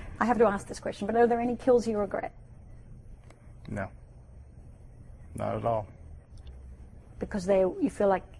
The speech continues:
Speaker 1: it was either you killed them or they killed other Americans?
Speaker 2: Yes, ma'am.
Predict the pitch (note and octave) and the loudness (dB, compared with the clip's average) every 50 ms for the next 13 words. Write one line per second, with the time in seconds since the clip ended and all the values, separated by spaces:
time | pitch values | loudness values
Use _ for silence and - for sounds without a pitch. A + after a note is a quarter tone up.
0 | - - F#3+ G3 F3 F#3 F#3 F3+ F3 F3 E3+ E3 - - - - - - - - | -2 -2 0 2 4 4 4 4 4 2 2 0 -2 -6 -12 -18 -20 -18 -18 -20
1 | - - - - G3 F3+ - - A#3 A#3+ A3+ A#3+ A#3+ A#3+ A#3+ A#3+ - A3+ F3+ F3+ | -20 -10 -4 -4 -4 -2 2 6 6 6 8 8 8 8 8 6 4 2 4 4
2 | F3+ E3+ - - - G3 F#3 F3+ F3 - - - - - F#3 F#3 F3+ F3+ F3+ G3 | 2 2 2 2 4 6 6 6 4 0 -8 -2 0 2 4 4 4 2 0 -2
3 | - - - - - - - - - - - A#2+ G#2+ G2 F#2+ - - G#2+ G2+ F#2+ | -4 -6 -8 -10 -12 -12 -12 -12 -12 -10 -8 -6 -4 -4 -4 -4 -4 -4 -4 -4